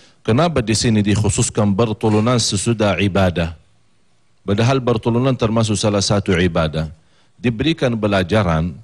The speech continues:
ini rahasia-rahasia suratul Fatihah di sini, "Iyyaka na'budu wa iyyaka nasta'in." Barang siapa memahami "Iyyaka na'budu wa iyyaka nasta'in", dia akan memahami suratul Fatihah.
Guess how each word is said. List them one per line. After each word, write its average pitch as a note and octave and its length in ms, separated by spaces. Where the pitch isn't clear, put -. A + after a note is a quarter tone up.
ini C#3+ 320
rahasia-rahasia A2+ 800
suratul A2 480
Fatihah C3 400
di A2+ 160
sini, A2+ 320
"Iyyaka A2 480
na'budu G2+ 480
wa - 0
iyyaka G2+ 640
nasta'in." F2 720
Barang A2 320
siapa C3+ 420
memahami A#2 680
"Iyyaka A2 480
na'budu G#2 480
wa G#2 40
iyyaka G#2 360
nasta'in", G#2 640
dia G#2+ 240
akan G#2 320
memahami G2 400
suratul F2+ 420
Fatihah. D#2 540